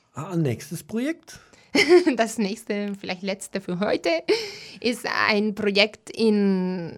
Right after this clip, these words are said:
Speaker 2: in einer Schule, und zwar in der Grundschule an der Ostpreußenstraße in Bogenhausen,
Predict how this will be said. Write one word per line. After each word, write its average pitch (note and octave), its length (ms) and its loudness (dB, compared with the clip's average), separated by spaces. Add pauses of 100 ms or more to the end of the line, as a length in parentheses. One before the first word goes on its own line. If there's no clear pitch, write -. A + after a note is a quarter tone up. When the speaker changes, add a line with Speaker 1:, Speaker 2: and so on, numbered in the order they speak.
Speaker 2:
in F#3+ 180 -2
einer F3 280 0
Schule, F4+ 760 2
und A3 240 -2
zwar F#3+ 540 -2 (480)
in G#3+ 180 4
der F#3 100 0
Grundschule C#4+ 760 0
an G3+ 160 -2
der F#3+ 160 -2
Ostpreußenstraße G3+ 1300 -6
in F#3 240 -4
Bogenhausen, G3+ 920 -6